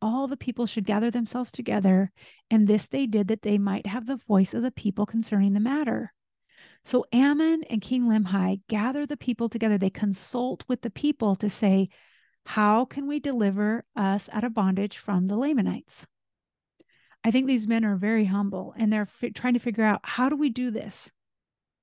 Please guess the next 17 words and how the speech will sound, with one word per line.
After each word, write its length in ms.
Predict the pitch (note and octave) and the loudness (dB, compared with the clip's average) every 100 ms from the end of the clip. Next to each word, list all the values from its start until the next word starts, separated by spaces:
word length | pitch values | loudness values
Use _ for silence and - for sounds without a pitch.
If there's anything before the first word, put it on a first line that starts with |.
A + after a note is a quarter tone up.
| _ _ _ _ _ - | _ _ _ _ _ 2
And 120 | A3 | 2
it 20 | |
came 220 | - A#3+ | 4 2
to 80 | D4+ | 2
pass 500 | - G3 G3+ A#3+ - - _ _ _ _ _ _ | 2 4 4 0 -6 -14 _ _ _ _ _ _
that 160 | A#3 F#3+ | 0 4
they 100 | B3+ | 4
could 180 | - - | 2 -4
find 380 | - B3+ B3 | 2 4 6
no 180 | B3 C4+ | 4 2
way 580 | D4 C#4+ E4+ D4 F#3+ D3 - | 2 2 4 4 4 0 -8
to 100 | A#3 | -6
deliver 400 | B3+ A#3+ A#3 A3+ | -2 0 0 2
themselves 500 | A3+ G3+ - A3 - | 0 0 -2 -4 -4
out 140 | A3 | -4
of 80 | G3+ | -4
bondage, 640 | A3+ A#3 A#3 - - - | -2 -2 -4 -8 -12 -18